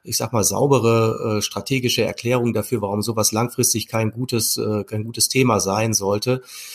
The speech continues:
Ganz kurzfristig, äh, oder eben halt für unser jetziges Geschäftsmodell,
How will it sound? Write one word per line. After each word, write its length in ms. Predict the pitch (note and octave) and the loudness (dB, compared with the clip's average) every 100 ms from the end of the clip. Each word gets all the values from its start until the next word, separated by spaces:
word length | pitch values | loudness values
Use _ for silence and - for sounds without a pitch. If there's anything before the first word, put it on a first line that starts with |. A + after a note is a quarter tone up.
| - - | -20 -2
Ganz 240 | A#2 A#2+ | 0 0
kurzfristig, 800 | - F3 - D3 - D3 C#3 - - | 0 -2 0 0 0 0 -2 -6 -12
äh, 20 | - E2 D#2+ _ _ | -14 -14 _ _ _
oder 280 | G2+ F2+ - | -6 -4 -2
eben 220 | A2+ G#2 | -2 -2
halt 140 | G#2 | -4
für 100 | G#2 | -2
unser 160 | A#2+ G#2+ | 0 0
jetziges 460 | C#3+ - C3+ B2+ | 0 0 0 0
Geschäftsmodell, 920 | C3 - C3+ - A2+ G2+ G2 A#2 C#3 | 0 0 0 0 0 2 2 4 4